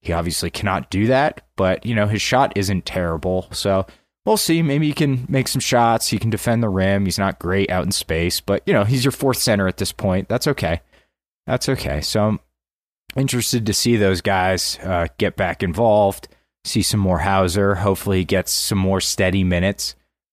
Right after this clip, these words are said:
other than our guy Romeo Langford, R I P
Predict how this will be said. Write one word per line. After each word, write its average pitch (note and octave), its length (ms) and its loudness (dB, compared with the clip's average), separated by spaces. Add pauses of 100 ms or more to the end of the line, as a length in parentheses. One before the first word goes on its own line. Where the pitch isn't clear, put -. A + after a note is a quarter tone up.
(380)
other F#2+ 300 2
than E2+ 560 0
our F2+ 180 0
guy F2+ 280 2
Romeo F2+ 440 4
Langford, E2 760 0 (240)
R E2+ 240 2
I E2+ 100 2
P E2 520 -2